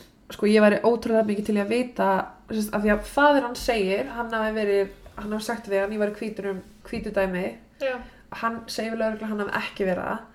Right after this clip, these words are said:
Speaker 2: Mm.
Speaker 1: En þú veist, mér langar að vita hvort það hafi einhvern mann verið tekin vitnaskýrsla af Aron,
Speaker 2: Mm.
Speaker 1: sem hann var heima hjá, og vinunum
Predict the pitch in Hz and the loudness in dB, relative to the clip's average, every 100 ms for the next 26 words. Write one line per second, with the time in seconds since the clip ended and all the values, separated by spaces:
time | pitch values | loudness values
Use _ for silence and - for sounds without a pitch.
0 | - 254 233 - 220 214 214 - 220 220 | -14 -14 -12 -6 0 2 0 -2 -6 -4
1 | 220 220 277 277 226 214 220 214 226 226 | -4 0 0 -2 -6 -4 -2 -2 -4 -6
2 | 214 214 262 262 240 269 226 - 208 - | -6 -2 -2 -2 -4 -6 -8 -8 -8 -4
3 | 214 226 - 233 240 175 208 262 294 254 | -4 -4 -8 -8 -4 -4 -4 -8 -8 -6
4 | 247 - 214 214 220 269 285 202 175 190 | -6 -8 -6 -4 -2 -2 -2 -4 -2 -2
5 | 277 - - - 214 247 285 202 170 196 | -4 -12 -20 -6 0 2 2 0 -4 -6